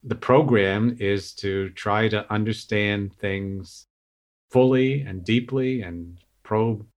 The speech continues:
with, uh, the, all the accuracy we can muster, and get, at the same time, try to boil down what we found, find into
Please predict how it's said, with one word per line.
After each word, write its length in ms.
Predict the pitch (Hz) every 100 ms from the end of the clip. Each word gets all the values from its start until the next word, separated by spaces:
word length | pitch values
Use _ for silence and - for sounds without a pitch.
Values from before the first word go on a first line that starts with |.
| _ _ _ _ _ _ _ _
with, 300 | 98 90 - -
uh, 320 | 92 87 90 - -
the, 180 | 92 95 -
all 160 | 104
the 160 | 107 98
accuracy 580 | 101 - 107 95 - 104
we 140 | 98
can 200 | - 95
muster, 560 | 101 101 - 104 107 104 _ _ _ _ _ _ _ _ _ -
and 760 | 113 117 117 113 113 117 113 - _ _ _ _ _ _ _ _ -
get, 360 | 120 113 117 -
at 180 | 110 -
the 80 |
same 280 | 117 131 123
time, 320 | 120 143 123
try 220 | 107 120 113
to 80 |
boil 400 | 98 120 113 110
down 400 | 104 107 120 117 98
what 160 | -
we 120 | 104
found, 580 | 90 - 113 104 90 92 -
find 540 | 117 117 92 87 90 -
into 680 | 104 98 - 104 95 92